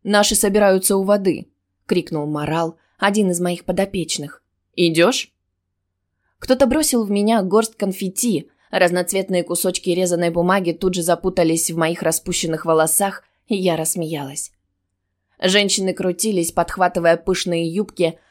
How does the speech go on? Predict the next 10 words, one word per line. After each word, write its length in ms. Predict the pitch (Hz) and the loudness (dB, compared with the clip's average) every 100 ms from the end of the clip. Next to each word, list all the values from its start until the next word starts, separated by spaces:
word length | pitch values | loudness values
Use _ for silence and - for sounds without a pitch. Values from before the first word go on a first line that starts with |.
| _ | _
а 100 | 175 | 0
мужчины 360 | 190 208 294 247 | 2 2 4 4
ловили 380 | 202 190 240 196 | 4 4 2 2
их 160 | 175 | 2
за 200 | 165 170 | 0 0
талии 400 | 156 196 220 185 | 2 2 2 0
и 40 | 156 | 0
поднимали 540 | 165 160 165 185 185 | 0 0 0 0 0
над 220 | 165 156 | 0 -2
собой, 500 | - 151 156 196 185 | -2 -2 -2 -2 -4